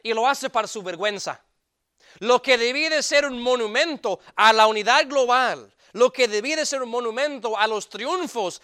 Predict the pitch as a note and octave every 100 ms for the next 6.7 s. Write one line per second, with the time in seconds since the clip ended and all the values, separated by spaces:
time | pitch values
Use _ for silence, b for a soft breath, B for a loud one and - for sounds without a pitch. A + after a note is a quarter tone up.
0 | B B3+ A#3 G3 G3 D4+ F4+ A#3+ G3+ -
1 | - B G3+ - D#4 E4 C4+ A3+ A3+ A3
2 | F#3+ - C#4 D#4 C4 D#4 D#4+ B3 F3 C3+
3 | _ _ _ _ _ - G3+ G#3 G3 G#3
4 | F#3+ F3+ E3+ D3+ F3+ G3 F3 D3 C#3 D#3+
5 | F3 D#3 B2 G#2 G2 _ _ _ _ D#3
6 | C#3+ C#3 A#2+ A#2 C3 G#2+